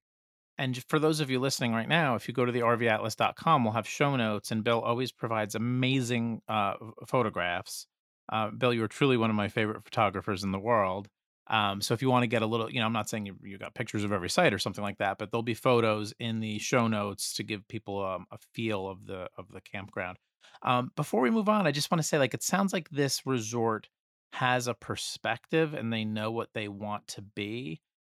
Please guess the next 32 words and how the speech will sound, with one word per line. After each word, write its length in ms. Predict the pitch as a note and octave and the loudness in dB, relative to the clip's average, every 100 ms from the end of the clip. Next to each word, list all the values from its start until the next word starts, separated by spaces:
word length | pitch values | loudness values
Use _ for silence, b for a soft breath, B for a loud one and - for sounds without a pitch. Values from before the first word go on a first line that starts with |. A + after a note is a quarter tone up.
| - | -10
It 120 | - | -6
sounds 360 | - C#3+ D3 | 0 2 2
like 180 | C3+ A#2 | -2 -4
they 140 | B2+ A2+ | -2 -2
want 380 | G#2+ A#2+ A#2+ | 0 -2 -2
to 100 | - | -4
be 220 | A2+ A#2+ A2+ | -4 -4 -4
adult-centered, 1040 | G#2 A2+ G#2+ - - A#2+ A#2+ C3+ C3 A#2+ | -4 -4 -4 -4 0 0 0 -2 -2 -2
but 240 | B2 A2 - _ | -2 -4 -6 _
kids 240 | B2 A2+ | -4 -4
can 160 | - A#2 | -6 -4
come 200 | A#2+ G#2+ | 0 0
too. 440 | - B2 C#3 D#3+ - _ _ _ - | 2 2 2 -2 -8 _ _ _ -4
Um, 180 | A2+ | 0
where 80 | A#2+ | 2
I 80 | A#2+ | 0
think 280 | A#2 C#3 A2 | -2 -8 -4
that 140 | A#2+ | -4
other 500 | A2+ A#2 A#2 A2+ A2 - | 0 0 0 0 -4 0
R 180 | A2+ A2 | 2 2
V 140 | A2+ | -2
resorts, 600 | A2 A2 A2+ A#2 C#3+ - | -4 -2 0 0 0 -2
and 100 | A#2 | -2
I 80 | A#2 | -2
might 300 | A#2+ A#2+ A#2+ | -4 -6 -6
include 400 | B2 - E3+ F#3 | -8 -4 -2 2
Carolina 360 | C#3+ A#2 G#2+ | 4 4 4
Pines 300 | G2+ A#2 G#2+ | 0 -2 -2
in 60 | A2 | -2
this, 280 | A2 G#2 - | -4 -4 -6
are, 460 | - A2 G#2+ G#2+ - | 0 2 2 0 0
um, 300 | A2+ A#2 | -2 -2